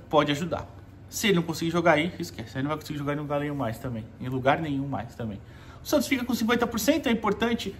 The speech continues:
é, pra uma futura venda, não que eu ache que ele vá pra Europa, por exemplo, mas de repente uma venda nacional e o Santos ganha algum dinheirinho, acho que é válido. E aí, falando já na parte, pra finalizar o vídeo, dos dois jogadores, né, dos dois clubes, aliás.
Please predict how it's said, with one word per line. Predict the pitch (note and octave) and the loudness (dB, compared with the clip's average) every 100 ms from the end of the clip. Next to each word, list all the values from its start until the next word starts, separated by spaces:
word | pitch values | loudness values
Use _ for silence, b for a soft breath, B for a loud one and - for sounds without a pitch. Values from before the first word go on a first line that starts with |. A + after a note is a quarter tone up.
| - | -8
é, | - E3 D3+ D3+ | 0 4 6 4
pra | - - - | 2 -6 0
uma | A3+ A3+ | 6 6
futura | G#3+ A3+ A3 | 4 2 2
venda, | G3 B3 C4+ G3+ | 4 4 4 4
não | F#3+ G3 | 2 2
que | F#3 | 4
eu | F3 | 8
ache | E3 E3+ | 6 6
que | F3 | 2
ele | D#3+ | 6
vá | E3 | 6
pra | D#3+ E3 | 6 6
Europa, | D3+ D3+ - D3+ | 8 8 6 4
por | D#3 | 4
exemplo, | D#3+ D3+ F#3+ G#3+ G3 | 4 4 -2 -2 0
mas | D#3 E3 | 2 2
de | D#3 | 0
repente | D3+ E3 F3+ | -2 -4 2
uma | G3 | 4
venda | E3 F3 F3 | 4 4 4
nacional | F3 E3+ F3 D3+ D3+ F3 E3+ | 4 4 2 4 2 0 -2
e | E3+ | 0
o | |
Santos | E3 D#3+ D#3+ | 0 -2 -4
ganha | D#3 | -4
algum | D3+ D3+ | -2 -2
dinheirinho, | D3 D#3 D3 F#3+ | -2 -2 0 -2
acho | D#3 - | -2 -2
que | |
é | D3+ | -2
válido. | C#3 D3 F#3 F#3 - B B B - | 4 6 4 0 -8 B B B 4
E | C#4+ | 8
aí, | A#3 B3+ - - | 8 4 0 2
falando | - G3+ G#3+ G#3+ | 8 8 8 6
já | G#3 | 8
na | G#3 | 8
parte, | G3 F#3+ F#3+ - - - | 6 4 2 -8 -2 4
pra | F#3+ | 4
finalizar | F#3 F3+ E3+ D#3+ | 6 4 4 2
o | |
vídeo, | D3+ F#3 E3+ B B B E3+ | 2 -2 -4 B B B 0
dos | G#3 | 4
dois | F3 A#3 | 6 6
jogadores, | A#3 A3 F#3+ D3 C3+ C3+ | 8 6 6 4 0 0
né, | D#3 | 0
dos | D3+ | 2
dois | G3+ G3+ | 2 4
clubes, | F3+ C3+ B2+ | 2 2 2
aliás. | A#2 A2 - | -2 -6 -10